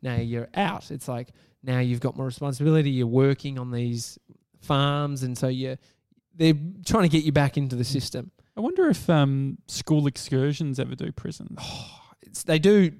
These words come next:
Speaker 1: uh, to Pentridge.
Speaker 2: It's a ninety-seven,
Speaker 1: They
Speaker 2: you're
Speaker 1: used
Speaker 2: saying,
Speaker 1: to,
Speaker 2: you're saying,
Speaker 1: but they
Speaker 2: what's
Speaker 1: used to do, um,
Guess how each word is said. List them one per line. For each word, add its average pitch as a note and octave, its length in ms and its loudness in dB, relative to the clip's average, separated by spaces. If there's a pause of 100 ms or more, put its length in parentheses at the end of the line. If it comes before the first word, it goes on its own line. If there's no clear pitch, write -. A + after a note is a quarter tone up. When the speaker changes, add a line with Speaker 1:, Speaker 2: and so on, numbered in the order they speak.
(220)
Speaker 1:
uh, C3+ 380 -2
to C3+ 560 -2 (720)
Pentridge. F#3 420 0
Speaker 2:
It's - 120 0
a D#3+ 60 6
ninety-seven, C3+ 480 4
Speaker 1:
They - 40 2
Speaker 2:
you're C3 120 6
Speaker 1:
used - 100 2
Speaker 2:
saying, C#3+ 140 2
Speaker 1:
to, C#3 40 4
Speaker 2:
you're C#3+ 80 4
saying, C3 280 0
Speaker 1:
but D3+ 160 2
they F#3 80 4
Speaker 2:
what's F#3 60 4
Speaker 1:
used F3+ 140 -2
to G3 80 -2
do, E3+ 220 4
um, C#3 580 2